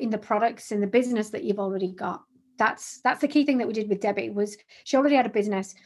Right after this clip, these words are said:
She already had products. She just didn't realize where the gold was, right? She just didn't realize where she could actually leverage it.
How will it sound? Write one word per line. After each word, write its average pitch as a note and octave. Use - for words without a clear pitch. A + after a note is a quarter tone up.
She -
already B3+
had A3
products. F#3+
She C4
just D4
didn't D4
realize A#3+
where G#3
the G#3
gold G3+
was, F#3+
right? F#3
She G3
just A3
didn't G#3
realize F#3+
where F#3+
she G3
could G3
actually F#3+
leverage F#3
it. -